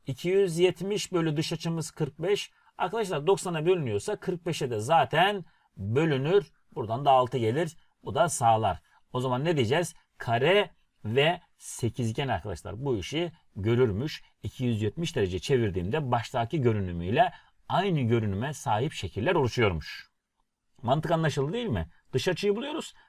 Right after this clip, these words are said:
Katları kadar mı değil mi ona bakacaksınız. Geçiyorum. Burada bakın bu tarz sorular da olabilir. Üstte tanımı da yapılmış. Bir şekil merkezi etrafında döndürülürken kendisiyle çakışan en küçük dönme sim-, dönme açısına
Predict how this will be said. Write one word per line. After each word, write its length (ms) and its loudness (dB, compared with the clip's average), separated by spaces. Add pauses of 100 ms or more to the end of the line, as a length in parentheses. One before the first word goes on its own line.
(120)
Katları 420 4
kadar 260 4
mı 180 -4
değil 160 10
mi 100 4
ona 120 8
bakacaksınız. 680 -2 (560)
Geçiyorum. 420 8 (2250)
Burada 520 8
bakın 340 0
bu 80 -4
tarz 200 8
sorular 380 4
da 40 -2
olabilir. 320 -2
Üstte 260 0
tanımı 300 0
da 60 6
yapılmış. 600 0 (580)
Bir 180 0
şekil 420 4 (220)
merkezi 460 6
etrafında 580 4
döndürülürken 720 4
kendisiyle 500 0
çakışan 520 0
en 340 -2
küçük 380 0
dönme 300 2
sim-, 480 -6
dönme 260 2
açısına 580 2